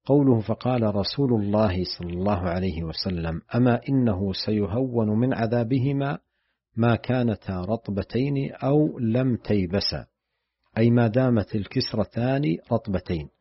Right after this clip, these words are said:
فإنه سيهون عنهما. ومعنى ذلك أن العذاب يعود إليهما بعدما تيبسا.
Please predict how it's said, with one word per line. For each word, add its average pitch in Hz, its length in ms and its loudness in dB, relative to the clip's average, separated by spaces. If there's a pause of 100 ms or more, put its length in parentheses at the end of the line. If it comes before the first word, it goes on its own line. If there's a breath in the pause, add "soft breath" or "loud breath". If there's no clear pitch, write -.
(420)
فإنه 131 560 2
سيهون 113 960 0
عنهما. 82 520 -4 (640 loud breath)
ومعنى 135 400 4
ذلك 95 500 0 (500)
أن 139 180 6
العذاب 120 520 2
يعود 117 600 2
إليهما 110 760 2
بعدما 101 580 -2
تيبسا. 76 580 -8